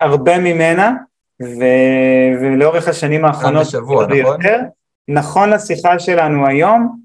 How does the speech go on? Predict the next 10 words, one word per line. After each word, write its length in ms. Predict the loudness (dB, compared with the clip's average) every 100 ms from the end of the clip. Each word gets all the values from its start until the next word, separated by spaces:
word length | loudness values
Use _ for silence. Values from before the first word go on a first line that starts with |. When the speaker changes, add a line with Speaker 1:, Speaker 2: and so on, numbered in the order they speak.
| _ _
Speaker 1:
אנחנו 640 | -4 -2 -2 -4 0 0 0
שוחים 480 | -2 -2 -2 -2
כל 320 | -2 0 0 0
שבוע, 420 | 0 0 2 2 0 -8 _ _ _ _
כל 240 | 0 2 4
יום 240 | 2 -2
שלישי, 520 | -6 -6 -6 -2 -2 -2 _ _ _ -14
בין 260 | -4 -2 -2
חמש 380 | -2 -2 -2 -2
בבוקר 680 | 0 4 2 2 2 2